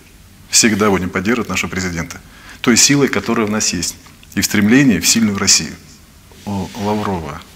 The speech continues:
есть жизненный большой опыт по стратегии нашей страны. И все решения принимаются правильно.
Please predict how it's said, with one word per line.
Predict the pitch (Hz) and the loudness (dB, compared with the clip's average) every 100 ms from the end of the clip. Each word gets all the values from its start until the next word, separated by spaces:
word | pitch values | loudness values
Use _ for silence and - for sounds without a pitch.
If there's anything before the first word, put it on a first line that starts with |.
| - | -6
есть | 98 92 | -4 -2
жизненный | 107 92 87 85 | -4 -4 -6 -6
большой | 80 85 - - | -6 -6 -6 -6
опыт | 95 87 95 - - - - - | -8 -10 -14 -16 -20 -20 -20 -8
по | 90 | -6
стратегии | - 92 - 92 85 | -6 -10 -8 -6 -6
нашей | 85 87 - | -6 -6 -6
страны. | - 82 85 85 - - | -8 -8 -12 -12 -18 -14
И | - | -10
все | - 104 | -4 -2
решения | 90 - 127 135 | 0 0 0 -2
принимаются | 92 87 87 95 92 - | -4 -6 -6 -6 -8 -8
правильно. | 95 - 95 85 - | -10 -8 -8 -8 -10